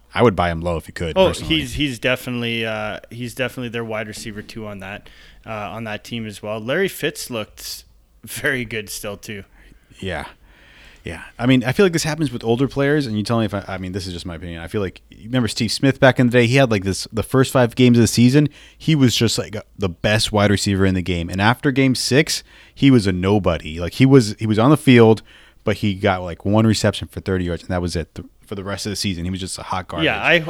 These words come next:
Speaker 2: I
Speaker 1: So
Speaker 2: hope Fitz can kinda carry, kinda have a, a decent season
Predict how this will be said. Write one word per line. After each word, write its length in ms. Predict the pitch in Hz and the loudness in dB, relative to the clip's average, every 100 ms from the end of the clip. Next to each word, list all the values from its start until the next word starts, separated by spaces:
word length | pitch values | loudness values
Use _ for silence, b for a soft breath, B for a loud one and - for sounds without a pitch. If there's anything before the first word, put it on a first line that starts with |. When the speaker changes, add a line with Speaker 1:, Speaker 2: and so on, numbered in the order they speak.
| - | -4
Speaker 2:
I 120 | 180 | -2
Speaker 1:
So 0 | 156 151 | -2 -4
Speaker 2:
hope 120 | - | -6
Fitz 500 | - 131 - - - - | -8 -8 -8 -12 -14 -12
can 200 | 139 123 | -10 -8
kinda 380 | 127 135 135 131 | -8 -6 -6 -8
carry, 320 | 139 131 123 | -8 -8 -8
kinda 340 | - 175 165 | -10 -8 -6
have 260 | 147 139 131 | -4 -4 -6
a, 300 | 120 117 92 | -8 -8 -10
a 100 | 107 | -12
decent 440 | 123 127 131 120 - | -12 -12 -12 -14 -14
season 680 | - 113 113 117 117 113 | -12 -12 -12 -12 -12 -14